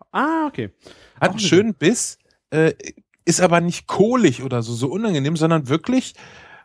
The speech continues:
Speaker 2: w-, dadurch, dass du halt auch nicht so viel durchzubeißen hast, wenn du's dünn schneidest, äh, total lecker.
Speaker 1: Ja.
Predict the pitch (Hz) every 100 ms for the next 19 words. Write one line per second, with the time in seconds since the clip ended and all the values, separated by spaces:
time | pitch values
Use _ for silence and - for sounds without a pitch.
0 | _ - 127 127 - 139 156 156 151 -
1 | 147 131 135 143 - 123 143 120 190 -
2 | 127 120 117 120 117 117 120 113 - 175
3 | 220 - 107 104 165 - - - - -
4 | _ - - - - - 131 190 226 226
5 | 117 98 95 _ _ 123 123